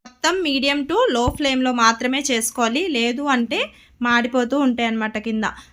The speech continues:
So ఫైనల్గా ఈ విధంగా కలర్ చేంజ్ అయినప్పుడు మళ్ళీ ఒక్కసారి రివర్స్గా దోస అనేది చేసుకోవాలి. మళ్ళీ ఒక టర్న్ చేసిన తర్వాత మళ్ళీ ఒక ఫైవ్ మినిట్స్ పాటు కాలిన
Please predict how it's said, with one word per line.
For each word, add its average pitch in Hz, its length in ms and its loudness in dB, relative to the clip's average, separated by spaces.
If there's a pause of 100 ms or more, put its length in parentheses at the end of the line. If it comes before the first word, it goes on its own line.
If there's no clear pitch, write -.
(140)
So 294 80 2 (140)
ఫైనల్గా 269 460 2 (160)
ఈ - 20 4 (100)
విధంగా 262 320 -2 (100)
కలర్ 254 240 -2 (100)
చేంజ్ 247 360 2
అయినప్పుడు 226 400 2 (500)
మళ్ళీ 254 260 0
ఒక్కసారి 233 540 2 (340)
రివర్స్గా 262 520 2 (440)
దోస 254 260 4 (100)
అనేది 247 260 0 (100)
చేసుకోవాలి. 202 600 -2 (380)
మళ్ళీ 262 200 0 (120)
ఒక 294 120 -2 (480)
టర్న్ 269 380 4
చేసిన 277 380 0
తర్వాత 247 400 2 (120)
మళ్ళీ 247 180 0 (100)
ఒక 285 100 -2 (100)
ఫైవ్ 240 280 4
మినిట్స్ 240 420 -2
పాటు 214 280 2 (1000)
కాలిన 320 340 4